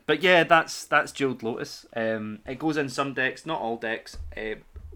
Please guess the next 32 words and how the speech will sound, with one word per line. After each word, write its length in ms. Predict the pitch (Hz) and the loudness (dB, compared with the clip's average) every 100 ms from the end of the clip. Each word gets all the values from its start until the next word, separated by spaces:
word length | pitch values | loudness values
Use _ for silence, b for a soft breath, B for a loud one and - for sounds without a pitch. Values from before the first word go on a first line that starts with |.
| - | 2
we, 180 | 135 | 2
we 120 | 120 131 | 2 2
all 200 | 143 135 | 0 0
agreed 360 | 117 110 107 | -4 -6 -8
just 180 | 107 - | -8 -10
to 60 | 107 | -8
get 180 | 104 | -8
this 120 | 104 - | -10 -12
card 260 | 101 98 | -10 -8
out 100 | 104 | -8
of 60 | 98 | -8
the 60 | |
way 120 | 98 95 | -10 -10
quickly 340 | - - 107 | -12 -16 -14
because 260 | 104 107 104 | -14 -14 -12
we 80 | |
could 160 | 107 107 | -12 -10
do 100 | 139 | -10
an 160 | 104 95 | -10 -12
entire 400 | 92 - 95 90 _ _ _ _ _ | -14 -10 -10 -10 _ _ _ _ _
episode 420 | - - - 113 | -18 -16 -12 -8
on 120 | 104 101 | -8 -8
that, 140 | 101 | -10
but 100 | 104 | -10
that's 220 | 104 98 95 | -12 -12 -14
really 100 | 90 | -14
not 80 | |
what 120 | 85 82 | -14 -14
we're 80 | 87 | -14
here 120 | 92 | -14
to 100 | - | -16
do. 200 | 90 95 | -14 -14